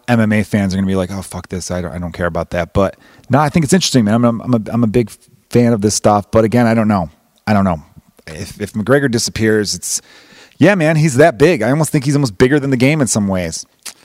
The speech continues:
I know. You know, normally you don't want anyone to be bigger than the game.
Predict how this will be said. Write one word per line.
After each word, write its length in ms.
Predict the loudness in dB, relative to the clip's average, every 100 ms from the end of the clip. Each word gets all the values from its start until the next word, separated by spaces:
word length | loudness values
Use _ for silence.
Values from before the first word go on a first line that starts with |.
| _ -20 -20 -20 -20 -2
I 100 | 0
know. 340 | 2 2 2 2
You 140 | 2
know, 120 | 2
normally 300 | 0 0 2
you 60 | 2
don't 120 | 4
want 160 | 2 2
anyone 220 | 2 2
to 40 |
be 80 | 2
bigger 240 | 2 2
than 120 | 2 -2
the 60 |
game. 360 | 0 0 0